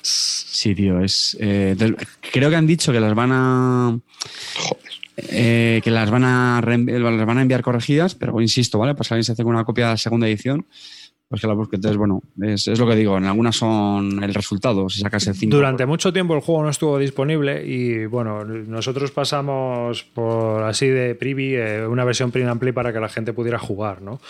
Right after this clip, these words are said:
Speaker 3: Pero yo os recomiendo adquirirlo porque por veintidós euros, la verdad, una vez que esté corregido y saque la, la versión corregida, esto, si quieres conocer Waterloo,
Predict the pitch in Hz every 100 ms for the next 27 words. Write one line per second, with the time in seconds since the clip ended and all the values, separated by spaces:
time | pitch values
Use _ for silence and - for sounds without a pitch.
0 | - - - 120 120 131 147 135 127 131
1 | 135 147 147 135 - 117 117 107 98 104
2 | 101 98 104 104 104 104 - 92 92 98
3 | 98 - - 120 95 87 87 87 95 101
4 | 104 107 104 101 101 117 120 123 131 131
5 | - 123 120 110 - 127 117 110 101 113
6 | 110 110 104 101 104 113 110 107 113 104
7 | 110 101 113 117 123 - - - - _
8 | 107 - 113 113 117 117 117 113 120 104
9 | 123 127 135 127 135 120 120 117 110 123
10 | 131